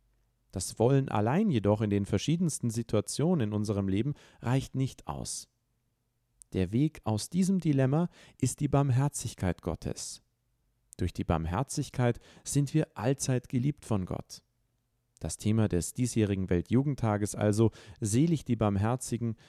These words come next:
denn sie werden Erbarmen finden", inspiriert uns dazu, in Gottes Barmherzigkeit sein Bemühen zu sehen und das Erbarmen, das er schenkt, in aller Gelassenheit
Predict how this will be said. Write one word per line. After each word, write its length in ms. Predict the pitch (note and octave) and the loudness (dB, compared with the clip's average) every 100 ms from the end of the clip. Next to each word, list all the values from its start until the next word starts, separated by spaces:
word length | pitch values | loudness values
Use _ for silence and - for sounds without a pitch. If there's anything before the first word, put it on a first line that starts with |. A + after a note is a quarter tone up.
| - - | -12 0
denn 200 | G#2+ G#2+ | 2 2
sie 220 | A2 A2+ | 2 2
werden 420 | G#2+ G2+ G2+ G#2 - | 4 2 2 -4 -2
Erbarmen 480 | F2+ G2 B2 C#3 G#2 | 0 4 4 2 0
finden", 560 | - A#2 B2 - D#3+ - - | 2 2 2 -2 -4 -4 -4
inspiriert 640 | D3+ - - A2+ B2+ D3 | -2 0 2 4 4 4
uns 260 | B2 A2+ - | 2 -2 0
dazu, 440 | G#2+ G2+ - B2 A#2+ | -2 0 0 0 0
in 160 | G#2+ | 2
Gottes 340 | G#2+ B2+ C3 - | 2 4 2 0
Barmherzigkeit 1040 | G2 F2+ G#2 B2+ - A#2 - A2 G#2+ - _ _ - | 0 2 0 0 -2 -2 -2 0 0 -4 _ _ -4
sein 420 | - A2+ C3+ B2 | 2 4 4 2
Bemühen 560 | A2+ A2+ C#3+ E3 A#2+ | 2 4 4 4 2
zu 180 | - - | -4 -6
sehen 420 | F#2 F#2+ F2 A#2 - _ _ - | -2 -2 -2 -2 -6 _ _ -2
und 300 | A#2 A2 - - | 0 0 -6 -4
das 180 | G#2+ - | -4 -2
Erbarmen, 520 | F#2 - F2 A#2+ G#2+ | -2 0 2 2 2
das 200 | G2+ - | 0 -2
er 160 | G2+ A2 | -2 -2
schenkt, 480 | - G#2+ A#2 - - _ _ - | -2 -2 -4 -8 -20 _ _ -4
in 140 | A#2 | -2
aller 260 | B2 C#3+ C3 | 2 2 2
Gelassenheit 720 | A2 G#2+ A2+ A#2+ G#2 G#2+ | 2 2 0 -2 0 -2